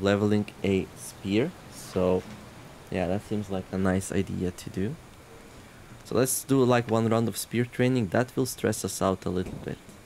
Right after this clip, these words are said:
Okay, spear fighting fifty-seven percent already. That's pretty, pretty good. Okay, cool. Well, we're gonna, uh, make a cut here.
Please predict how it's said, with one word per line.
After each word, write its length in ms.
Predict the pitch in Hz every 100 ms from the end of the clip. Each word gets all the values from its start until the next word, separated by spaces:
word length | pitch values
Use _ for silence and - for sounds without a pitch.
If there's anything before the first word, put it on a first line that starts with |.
| -
Okay, 320 | 113 - -
spear 260 | - - 135
fighting 340 | 135 139 131
fifty-seven 560 | 120 127 - - 113 101
percent 460 | - - 101 92 -
already. 320 | 90 92 92
That's 280 | 110 127 -
pretty, 400 | - 95 - -
pretty 380 | 92 82 82
good. 220 | 71 71 - - - - - - - - - - - - - - -
Okay, 480 | 214 - 240 160 -
cool. 240 | 160 117
Well, 260 | 113 156 156
we're 60 | 127
gonna, 380 | 160 170 151 -
uh, 240 | 117 120 117
make 220 | 127 135
a 60 |
cut 360 | 120 - 139 107
here. 380 | - - 104